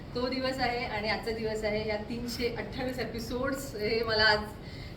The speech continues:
खूपच मोठी फिगर वाटते की आपण एवढा मोठा पल्ला छान गाठलाय.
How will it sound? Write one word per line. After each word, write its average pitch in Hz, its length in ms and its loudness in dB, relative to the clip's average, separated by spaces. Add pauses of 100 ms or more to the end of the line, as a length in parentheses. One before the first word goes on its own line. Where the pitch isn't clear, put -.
खूपच 233 280 2
मोठी 247 320 2
फिगर 247 280 4
वाटते 220 260 4
की 233 100 2
आपण 220 220 0
एवढा 214 300 4
मोठा 240 240 0
पल्ला 226 420 0
छान 233 200 -2
गाठलाय. 196 440 -2